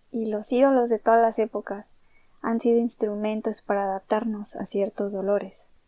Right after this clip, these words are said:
Porque sí, nuestros ídolos nos han traicionado y lo siguen haciendo,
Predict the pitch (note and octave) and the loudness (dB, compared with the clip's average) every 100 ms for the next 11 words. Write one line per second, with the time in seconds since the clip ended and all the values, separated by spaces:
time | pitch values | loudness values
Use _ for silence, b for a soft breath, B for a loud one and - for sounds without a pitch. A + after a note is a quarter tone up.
0 | - G#3 - G#3+ - C4+ C4 _ _ _ | -6 -4 -2 -4 -2 -2 -4 _ _ _
1 | _ _ G#3+ G#3+ A3+ G#3+ A#3+ B3 B3+ C4 | _ _ -6 -2 0 4 6 8 8 6
2 | A#3+ B3 A#3+ A#3+ A#3+ A#3+ A3+ A#3 A#3 A3+ | 0 0 0 2 2 0 -2 0 2 2
3 | A#3 _ A#3 A#3 A#3 B3 A#3+ A#3+ A3 G#3+ | -2 _ -4 -2 0 0 -2 -2 -4 -4
4 | A3+ A3+ G#3+ A3 | -4 -4 -6 -8